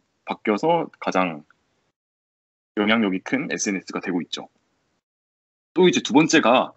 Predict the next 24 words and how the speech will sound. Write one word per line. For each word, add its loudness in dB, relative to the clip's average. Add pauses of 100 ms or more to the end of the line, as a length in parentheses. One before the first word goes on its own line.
(160)
나라마다도 4
그 -12
점유율에 -4
있어 -14
크게 -6
상이하다는 2
것인데, -4 (1300)
어, -2
일단 0
비슷한 0
사례부터 0
하나 0
보겠습니다. -10 (420)
이게 4
남아프리카에서 2
가장 -4
점유율이 6
높은 0 (640)
소셜미디어 2
플랫폼들을 2
나열해 2
놓-, -2
해놓은 2
건데, -6